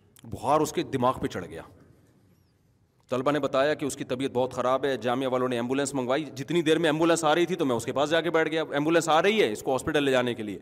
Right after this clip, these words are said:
میں اس کے پاس بیٹھ گیا، مجھے دیکھتے کہتے ہیں، "استاد،" اب، اب دماغ اس کا کام نہیں کر رہا نا بخار کی وجہ سے، بہکی بہکی اوٹ پٹانگ باتیں کر رہا ہے۔ ان اوٹ پٹانگ باتوں میں کیا کر رہا ہے؟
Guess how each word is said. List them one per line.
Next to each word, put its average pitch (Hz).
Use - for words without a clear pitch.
میں 156
اس 170
کے 151
پاس 143
بیٹھ 127
گیا، 135
مجھے 143
دیکھتے 143
کہتے 127
ہیں، -
"استاد،" -
اب، 143
اب 160
دماغ 190
اس 196
کا 170
کام 170
نہیں 160
کر 127
رہا 127
نا 214
بخار 143
کی 139
وجہ 117
سے، 98
بہکی 151
بہکی 180
اوٹ 190
پٹانگ 185
باتیں 160
کر 151
رہا 156
ہے۔ 190
ان 190
اوٹ 208
پٹانگ 202
باتوں 190
میں 208
کیا 202
کر 143
رہا 110
ہے؟ 98